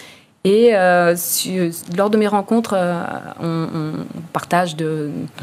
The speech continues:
de la nourriture, des vêtements, mais, euh, très souvent, on me demandait des chaussettes et, euh, je m'apercevais que je n'en avais pas à leur donner.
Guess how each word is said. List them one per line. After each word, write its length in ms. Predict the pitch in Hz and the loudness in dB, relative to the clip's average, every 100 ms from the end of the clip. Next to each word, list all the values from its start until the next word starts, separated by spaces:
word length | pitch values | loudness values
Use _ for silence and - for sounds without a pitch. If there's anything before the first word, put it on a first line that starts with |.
| 160 - | -10 -4
de 60 | 170 | -2
la 100 | 170 | 0
nourriture, 580 | 180 175 - 226 254 | 0 0 2 4 4
des 100 | 180 | 4
vêtements, 500 | 170 180 196 214 262 | -2 -2 -2 2 2
mais, 340 | 247 175 185 185 | 2 0 0 0
euh, 140 | 151 151 - - - _ | 0 -4 -18 -20 -20 _
très 200 | - 269 | 0 2
souvent, 420 | 269 - 196 226 240 | 2 0 0 2 2
on 40 | |
me 120 | 185 | 2
demandait 340 | 175 196 220 226 | 0 2 4 4
des 80 | |
chaussettes 580 | 202 - 208 202 240 - 170 - - | 0 -4 -2 -2 -4 -4 -6 -6 -2
et, 300 | 185 254 202 | 2 4 4
euh, 300 | 165 156 156 | 0 -2 -4
je 120 | 170 | -6
m'apercevais 920 | 151 147 - 185 185 175 170 190 240 | -6 -6 -4 -2 0 0 0 0 -2
que 100 | 175 | -4
je 140 | 160 | -4
n'en 180 | 160 151 | -4 -2
avais 220 | 156 175 | -2 -4
pas 320 | 175 208 233 233 | -2 0 2 2
à 160 | 170 | 0
leur 160 | 170 175 | -2 -2
donner. 280 | 160 170 | -2 -4